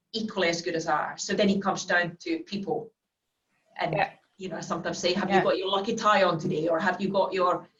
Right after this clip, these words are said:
Speaker 1: your lucky shoes on?" Because, eh, you know, a little bit of a giggle around the fact that actually it's all about the,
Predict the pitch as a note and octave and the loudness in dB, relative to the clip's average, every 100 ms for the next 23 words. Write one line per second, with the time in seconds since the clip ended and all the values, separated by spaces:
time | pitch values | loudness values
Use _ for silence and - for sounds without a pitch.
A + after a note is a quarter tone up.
0 | _ - F3 E3+ G3 G3+ G3 - A3 G3+ | _ 0 0 4 2 4 2 4 2 2
1 | F#3 - - - _ _ _ G3 G3 F#3+ | 2 0 -2 -8 _ _ _ -6 0 2
2 | - - - - - - - G#3+ D#3 G3+ | 0 -2 -8 -8 -10 -16 -6 -2 0 0
3 | G3 G3 G3+ G3+ F#3+ F#3+ G3+ G3+ G3+ G3 | -2 -2 0 2 2 0 0 2 4 2
4 | G3 F#3+ F#3+ - A3 - - F#3 F#3 - | 0 -2 -4 -2 -4 -2 -2 0 0 -2
5 | G#3 G#3 G#3 G3 E3+ - - E3 | 0 2 2 2 2 0 -2 -4